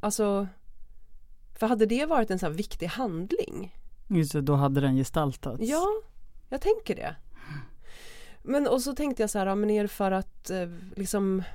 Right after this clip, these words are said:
Speaker 1: det var så här mycket oroligheter och typ krig och sånt?
Speaker 2: Att
Speaker 1: Som
Speaker 2: ett avsked in-, det fanns inte tid för avsked, precis som
Speaker 1: Nej.
Speaker 2: det ju inte gör i
Speaker 1: Nej, precis. Och, och kanske så här att man visste typ inte om man skulle komma tillbaks.
Speaker 2: Nej.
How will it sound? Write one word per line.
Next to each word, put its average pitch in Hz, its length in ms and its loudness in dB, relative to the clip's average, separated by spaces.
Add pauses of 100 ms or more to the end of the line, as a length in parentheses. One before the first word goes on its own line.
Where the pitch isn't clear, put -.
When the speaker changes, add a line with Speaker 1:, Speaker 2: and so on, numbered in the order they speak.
(100)
Speaker 1:
det 196 100 -6
var 208 100 2
så 208 100 2
här 190 40 2
mycket 202 400 2
oroligheter 185 960 0
och 180 100 -2
typ - 280 -4
krig 285 560 -2
och 240 80 2
sånt? - 500 -6 (340)
Speaker 2:
Att 175 120 2
Speaker 1:
Som 196 260 6
Speaker 2:
ett 160 160 2
avsked 147 500 2
in-, 139 180 6 (160)
det 151 140 6
fanns 151 200 6
inte 139 180 4
tid 170 280 8
för 165 100 12
avsked, 147 560 10 (140)
precis 262 340 10
som 285 80 8
Speaker 1:
Nej. 143 100 8
Speaker 2:
det 147 60 6
ju 139 60 6
inte 135 180 2
gör 143 280 2
i 143 200 -2 (560)
Speaker 1:
Nej, 254 140 8
precis. 254 420 6
Och, 220 160 6
och 220 120 6
kanske 202 360 4
så 190 120 0
här 170 100 4
att - 460 -2 (220)
man 208 160 2
visste 226 260 4
typ 208 160 2
inte 185 180 2
om 180 40 0
man 175 80 2
skulle 170 180 -2
komma 165 220 -2
tillbaks. - 840 -4
Speaker 2:
Nej. 151 280 6